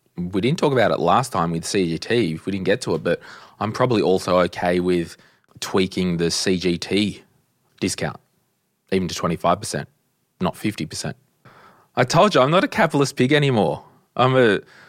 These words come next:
I don't know what I am. I'm, 'cause I'm not, like, socialist. Like, I think the government needs to get out of the freaking way and not be involved in every part of our lives. But when we're talking about the structural stuff,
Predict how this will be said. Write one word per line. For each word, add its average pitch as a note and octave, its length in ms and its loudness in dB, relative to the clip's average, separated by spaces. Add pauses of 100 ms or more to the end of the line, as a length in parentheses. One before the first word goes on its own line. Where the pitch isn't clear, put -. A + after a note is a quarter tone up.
(360)
I A#2 80 2
don't D3+ 120 4
know D3 120 4
what A2+ 160 6
I B2 100 6
am. F#2 100 4
I'm, G2 280 2
'cause D3 140 -2
I'm D3 140 2
not, F3+ 220 4
like, C3+ 260 2
socialist. A2 760 0
Like, G2 220 0
I A2 120 2
think D3+ 300 -2
the C3 80 0
government G#2+ 540 2 (180)
needs G2+ 200 0
to - 80 -8
get G#2 280 2
out G2 160 6
of F2+ 100 2
the F2 60 0
freaking F#2+ 580 -2
way F#2+ 500 0 (460)
and F#2+ 180 0
not G2+ 180 0
be G2 120 2
involved F#2 360 0
in F2+ 180 -4
every G#2+ 320 0
part F2 260 2
of E2+ 220 -6 (120)
our E2+ 140 0
lives. D#2+ 320 0
But - 280 0 (400)
when A#2 140 0
we're A#2 80 2
talking D3+ 400 0
about A#2 400 2
the G2 60 -2
structural - 840 0
stuff, - 640 -4